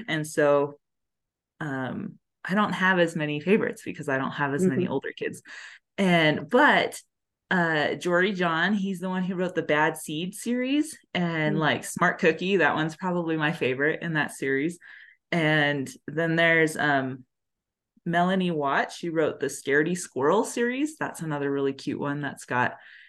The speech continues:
Speaker 1: it's kind of almost comic strip-like, so it's got a lot of different pictures on the page. And then the Camping Spree with Mister McGee, the Mister McGee series are really good too.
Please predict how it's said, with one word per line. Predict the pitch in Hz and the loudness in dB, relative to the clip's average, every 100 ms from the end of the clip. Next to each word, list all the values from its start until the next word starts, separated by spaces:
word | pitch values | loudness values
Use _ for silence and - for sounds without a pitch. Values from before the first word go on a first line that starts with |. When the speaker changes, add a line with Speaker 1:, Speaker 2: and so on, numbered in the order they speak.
| - | -2
Speaker 1:
it's | 170 - | -2 0
kind | 175 170 | 0 2
of | 165 | 4
almost | 151 135 - | 2 0 -2
comic | - 151 165 | 0 0 0
strip-like, | - 185 170 160 151 160 | -4 -6 -2 2 4 2
so | - - | -2 -8
it's | - | -4
got | 139 131 | -2 0
a | |
lot | 131 127 | 0 -2
of | 127 | -2
different | 131 120 120 | -4 -6 -6
pictures | 139 - 131 | -8 -6 -6
on | 131 | -4
the | 127 | -6
page. | 123 135 127 127 - - - - _ _ - | -6 -6 -6 -8 -14 -20 -20 -20 _ _ -2
And | 185 170 165 160 160 160 175 | 2 4 4 2 0 -4 -10
then | 160 151 180 170 165 156 | -6 2 6 6 4 4
the | 156 151 147 143 143 - | 6 6 4 2 -2 -4
Camping | 180 170 175 175 | -2 -2 0 -2
Spree | 170 - 156 156 | -4 -2 2 2
with | 160 | 0
Mister | 165 165 | -4 -6
McGee, | 160 139 131 143 185 - - - | -4 -4 -2 0 -2 -4 -12 -2
the | 123 107 104 - _ | 0 0 -2 -8 _
Mister | 160 156 151 | -8 -6 -4
McGee | 139 120 131 | -4 -4 -6
series | 104 101 147 | -4 -4 -4
are | - | -6
really | 127 95 | -6 -6
good | 107 - | -6 -8
too. | - - | -10 -14